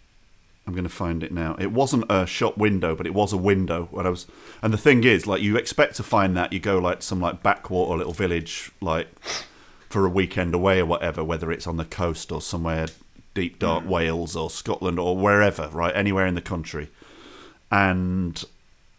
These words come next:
Speaker 1: while you're there, you're just somewhere a bit smaller and parochial, and you expect to see cute little weird shit like that, right? But I stay in my mate's house.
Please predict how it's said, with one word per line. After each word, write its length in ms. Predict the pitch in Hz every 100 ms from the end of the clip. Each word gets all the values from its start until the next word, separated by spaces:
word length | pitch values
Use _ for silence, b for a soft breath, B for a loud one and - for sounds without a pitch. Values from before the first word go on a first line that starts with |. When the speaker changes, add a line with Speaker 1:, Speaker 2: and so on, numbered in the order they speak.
| _ _ _ _
Speaker 1:
while 300 | 101 110 117
you're 120 | 107 98
there, 420 | 107 90 87 90
you're 140 | 95
just 220 | 82 104 -
somewhere 320 | 113 104 98
a 40 |
bit 180 | 104 -
smaller 480 | - 107 107 92 87
and 100 | 87
parochial, 540 | 95 92 98 87 80
and 100 | 82
you 80 | 90
expect 480 | 87 - 120 - -
to 60 | -
see 280 | 110 98
cute 380 | 87 - 92 -
little 260 | 90 - 82
weird 400 | 92 87 85 -
shit 280 | - 117 -
like 180 | 82 82
that, 180 | 80
right? 240 | 82 82 - B B B B
But 280 | 107 101 - b b b
I 140 | 117 123
stay 460 | - 131 110 101 98
in 100 | 98
my 160 | 101 98
mate's 360 | 101 104 - 104
house. 500 | 92 87 - -